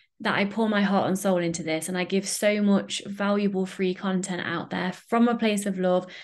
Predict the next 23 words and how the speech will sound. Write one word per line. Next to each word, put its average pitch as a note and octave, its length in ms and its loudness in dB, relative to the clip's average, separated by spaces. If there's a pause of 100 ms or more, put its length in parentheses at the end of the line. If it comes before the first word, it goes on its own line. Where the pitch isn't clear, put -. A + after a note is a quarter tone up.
(120)
to G#3 100 -4
help G3+ 200 2
as G3 120 2
many G#3 340 4
people G3+ 380 0
as F#3 80 -2
possible. F#3 760 2 (480)
And A3+ 160 2
I A3 80 6
want A3 300 4
to A#3 80 0
help G#3+ 260 0
even G3+ 240 4
more G3+ 240 6
people. G3+ 480 -2
And F#3 160 2
the F#3+ 40 2
best G3+ 280 -2
way G3+ 160 0
to G3 140 -6
do A3+ 200 -2
this F#3 220 -2
is F#3+ 180 -4